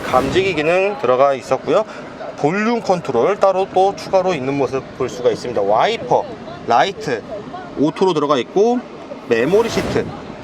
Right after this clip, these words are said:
전동 핸들 전부 다 작동 잘하는 모습까지 확인되고 있었습니다. 자, 좌측에 또 버튼들이 굉장히 많죠. 트렁크 버튼들부터 해서 전자 파킹, 오토 홀드, 미끄럼 방지 기능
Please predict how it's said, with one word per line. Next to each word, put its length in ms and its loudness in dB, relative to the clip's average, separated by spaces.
전동 480 -2
핸들 480 -2
전부 220 -4
다 120 4
작동 280 -2
잘하는 380 2
모습까지 400 0
확인되고 480 0
있었습니다. 640 -2
자, 280 4
좌측에 420 -2
또 180 2
버튼들이 440 -2
굉장히 300 0
많죠. 300 -2
트렁크 400 0
버튼들부터 640 0
해서 360 2
전자 400 2
파킹, 560 0
오토 520 2
홀드, 360 2
미끄럼 540 0
방지 480 0
기능 260 4